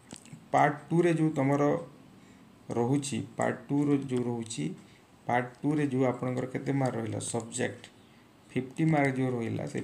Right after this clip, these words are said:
ଫିଫ୍ଟି ମାର୍କସରେ କ'ଣ କ'ଣ ଆସୁଛି? ମ୍ୟାଥ୍ ଥାର୍ଟିନ୍ ମାର୍କ ରହିବ, ଆଉ ପେଡାଗୋଜି ସାତ ମାର୍କ ରହିବ, ଏନଭାରମେଣ୍ଟାଲ ସାଇନ୍ସ ଟୁଏଲ୍ଭ ମାର୍କ, ଏଇଟ୍ ମାର୍କସ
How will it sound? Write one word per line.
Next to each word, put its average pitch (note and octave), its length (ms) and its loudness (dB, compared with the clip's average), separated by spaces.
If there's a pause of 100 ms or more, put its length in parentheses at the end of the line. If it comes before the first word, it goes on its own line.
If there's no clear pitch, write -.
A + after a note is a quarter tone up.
ଫିଫ୍ଟି B2+ 320 -2
ମାର୍କସରେ C3 500 0 (720)
କ'ଣ B2+ 120 2 (120)
କ'ଣ A#2+ 100 -2 (120)
ଆସୁଛି? - 360 -10 (600)
ମ୍ୟାଥ୍ B2+ 400 0
ଥାର୍ଟିନ୍ C#3+ 420 0 (420)
ମାର୍କ B2 280 -2
ରହିବ, C3 280 0
ଆଉ - 160 -4 (200)
ପେଡାଗୋଜି A#2 440 -2
ସାତ A#2 240 -4
ମାର୍କ A#2+ 180 2
ରହିବ, A#2 200 -2 (920)
ଏନଭାରମେଣ୍ଟାଲ C3+ 580 2 (100)
ସାଇନ୍ସ B2+ 200 -2 (100)
ଟୁଏଲ୍ଭ B2 280 2
ମାର୍କ, C#3 260 0 (720)
ଏଇଟ୍ B2 300 0
ମାର୍କସ B2 220 0